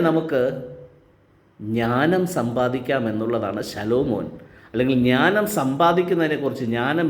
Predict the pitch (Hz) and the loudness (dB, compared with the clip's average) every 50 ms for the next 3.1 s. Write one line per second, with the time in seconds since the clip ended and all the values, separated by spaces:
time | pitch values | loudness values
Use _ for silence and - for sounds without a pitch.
0 | 135 131 131 127 175 180 175 - 220 220 220 214 196 180 170 - 160 139 135 - | 2 0 2 2 2 0 0 0 -2 0 0 2 2 2 2 0 0 -2 -2 -2
1 | - 120 104 98 98 123 180 - - - - - - - - _ - - - - | -2 -4 -4 -4 -6 -8 -8 -10 -12 -18 -20 -20 -20 -20 -20 _ -20 -18 -10 -4
2 | 117 117 123 147 165 180 175 170 151 135 120 110 104 117 113 110 104 104 101 - | -2 2 4 6 6 4 4 2 0 0 0 -2 -2 -2 -2 -2 -4 -4 -6 -8
3 | 107 | -10